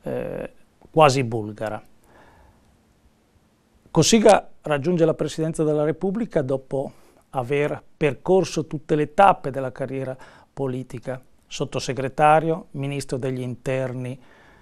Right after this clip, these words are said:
durante gli anni di piombo, Presidente del Consiglio e infine Presidente della Repubblica. La sua Presidenza della Repubblica si divide in due periodi.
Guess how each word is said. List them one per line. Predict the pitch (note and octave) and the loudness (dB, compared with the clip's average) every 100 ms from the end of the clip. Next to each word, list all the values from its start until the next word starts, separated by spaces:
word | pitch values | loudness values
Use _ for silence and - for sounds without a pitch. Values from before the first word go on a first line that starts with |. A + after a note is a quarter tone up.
| _ | _
durante | C#3+ B2+ B2+ B2+ A#2+ B2 | -6 -4 -2 -4 -6 -6
gli | B2+ | -4
anni | B2 B2+ | -4 -6
di | A#2+ | -10
piombo, | - D3 D#3 D#3+ G#3 - - | -6 -4 -2 -4 -8 -12 -8
Presidente | D3 C#3 C#3 C#3 B2+ | -4 -2 -2 -2 -4
del | B2+ | -6
Consiglio | B2 E3 - C3+ C#3+ | -6 -8 -4 -4 -2
e | |
infine | D#3+ C3+ C#3 C3+ | -4 -4 -6 -6
Presidente | - B2+ B2 B2 A#2+ | -6 -6 -4 -4 -4
della | A#2+ | -4
Repubblica. | A2+ A2 - A#2 A#2+ - - _ - - - | -4 -6 -12 -14 -14 -16 -20 _ -20 -20 -10
La | - | -2
sua | D3 F#3+ | 2 4
Presidenza | F#3+ - G3 F#3+ | 4 4 4 6
della | F3+ | 6
Repubblica | F3+ E3 G#3+ A3+ G3+ | 6 6 2 2 -2
si | - C#3+ | -2 0
divide | C#3+ C3+ D#3 | 2 4 4
in | D3+ | 2
due | C3+ D#3 | 2 4
periodi. | C#3 C#3+ D3 B2 G#2+ B2+ | 4 2 0 -4 -8 -14